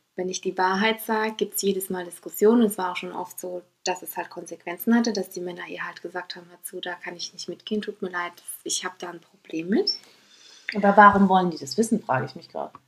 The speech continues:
Speaker 2: Was
Speaker 1: Ja, das weiß ich nicht. Das hat sie uns halt geschrieben, dass es immer wieder wohl gefragt wird und es die Männer wohl interessiert.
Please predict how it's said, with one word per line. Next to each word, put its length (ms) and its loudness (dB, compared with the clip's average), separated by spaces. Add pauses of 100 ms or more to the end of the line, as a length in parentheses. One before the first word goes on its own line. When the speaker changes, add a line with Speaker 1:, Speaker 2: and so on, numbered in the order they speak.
(880)
Speaker 2:
Was 420 -12
Speaker 1:
Ja, 180 4
das 160 2
weiß 300 6
ich 160 -6
nicht. 160 -10
Das 100 -12
hat 160 -4
sie 80 -4
uns 200 -2
halt 200 -4
geschrieben, 420 -2
dass 220 -10
es 120 -10
immer 360 0
wieder 420 -8
wohl 240 -12
gefragt 460 -10
wird 200 0
und 100 0
es 100 -4
die 100 -4
Männer 320 -6
wohl 120 -6
interessiert. 840 -8